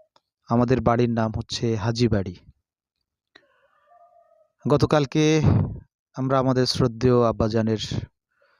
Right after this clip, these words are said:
ওনার দুনিয়ার সর্বশেষ কার্যগুলো, সালাতুল জানাজা, দাফন কাফন, এগুলো আমরা শেষ করেছি,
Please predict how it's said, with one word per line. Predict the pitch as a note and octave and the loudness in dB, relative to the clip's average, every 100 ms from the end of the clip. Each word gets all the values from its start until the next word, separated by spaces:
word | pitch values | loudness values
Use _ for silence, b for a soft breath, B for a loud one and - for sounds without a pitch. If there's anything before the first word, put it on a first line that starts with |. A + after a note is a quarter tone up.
| _ _ - | _ _ -2
ওনার | A#2 A#2+ A2 - - A2+ | 0 2 2 0 -2 0
দুনিয়ার | A#2+ A#2+ A#2 A#2 A#2 | 4 4 4 4 0
সর্বশেষ | A#2 - B2 A#2 A#2+ - B2 A2+ - - - - - | -2 -4 0 0 0 2 0 2 -2 -4 -10 -16 -4
কার্যগুলো, | A#2+ A2+ A2 G#2+ G#2 G2+ - _ _ _ _ _ _ _ _ _ _ _ | -2 0 -2 -2 -4 -6 -10 _ _ _ _ _ _ _ _ _ _ _
সালাতুল | - - B2 G#2+ B2 | -6 0 0 2 0
জানাজা, | A2+ A#2 A#2 A2 A#2 A2+ A2 A2 _ _ _ _ _ _ _ _ _ _ B2 | 0 0 0 0 0 0 -2 -6 _ _ _ _ _ _ _ _ _ _ -4
দাফন | A#2 - B2 A#2 | -2 0 0 0
কাফন, | A#2 - A#2 A2+ | -2 -2 -2 0
এগুলো | G#2+ A2 G#2+ | 0 0 0
আমরা | G#2 | -2
শেষ | G#2 - - | -2 -4 -4
করেছি, | - G#2+ - - B2+ | -2 -2 -2 -4 -6